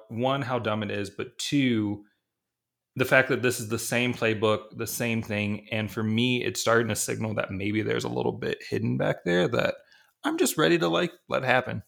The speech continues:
What, at this point, what's the worst that we find out that there was an insurrection against the Capitol that was hyper, um, uh, hypercharged by a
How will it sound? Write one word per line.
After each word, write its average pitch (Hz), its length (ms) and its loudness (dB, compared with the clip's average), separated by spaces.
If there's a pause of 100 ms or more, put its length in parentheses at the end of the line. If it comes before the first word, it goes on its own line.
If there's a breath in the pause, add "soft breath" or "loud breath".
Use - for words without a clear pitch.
What, 139 280 2 (360)
at 135 220 4
this 143 160 0
point, 123 320 2
what's 117 280 4
the 117 100 4
worst 113 300 4
that 113 120 -2
we 117 100 -4
find 107 300 0
out - 280 -2
that 107 260 -2
there 104 140 0
was 104 200 0
an 104 80 -4
insurrection 110 560 -2
against 107 300 -2
the 95 80 -14
Capitol 110 560 0 (340 soft breath)
that 110 420 4
was 107 920 0
hyper, 104 840 0 (400)
um, 113 720 -6 (460)
uh, 50 380 -2 (300)
hypercharged 110 960 2
by 101 520 0 (440 soft breath)
a 107 680 -4